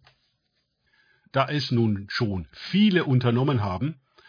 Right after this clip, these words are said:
einen Bericht von den Ereignissen zu verfassen, die sich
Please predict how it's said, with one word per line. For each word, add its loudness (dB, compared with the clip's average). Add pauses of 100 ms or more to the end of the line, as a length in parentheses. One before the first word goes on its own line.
(360)
einen 4
Bericht 0
von -2
den 0
Ereignissen -2
zu -4
verfassen, -4 (420)
die 2
sich -2